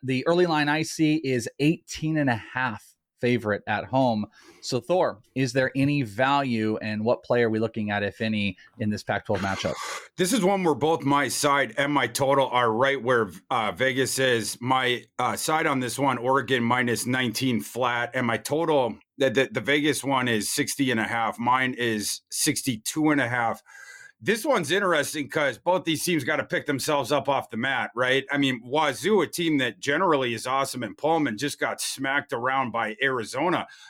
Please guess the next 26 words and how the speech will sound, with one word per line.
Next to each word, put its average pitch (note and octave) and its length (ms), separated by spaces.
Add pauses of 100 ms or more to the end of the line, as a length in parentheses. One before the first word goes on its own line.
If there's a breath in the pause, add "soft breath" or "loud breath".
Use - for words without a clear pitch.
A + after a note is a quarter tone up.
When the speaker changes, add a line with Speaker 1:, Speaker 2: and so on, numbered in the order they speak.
(140)
Speaker 2:
a D3+ 100
game F3 260
that D#3+ 140
not D3 180
a - 40
lot F#3+ 160
of - 80
people F3+ 220
were B2 160
paying D#3+ 320
attention E3+ 440
to A#2+ 100
'cause B2 200
there C3 80
were A#2+ 80
so E3+ 200
many D3 340
good C3+ 180
games D3 260
going C3 280
on B2+ 280
at C3 200
the A2+ 100
same B2+ 320
time. E3+ 300
But A2+ 160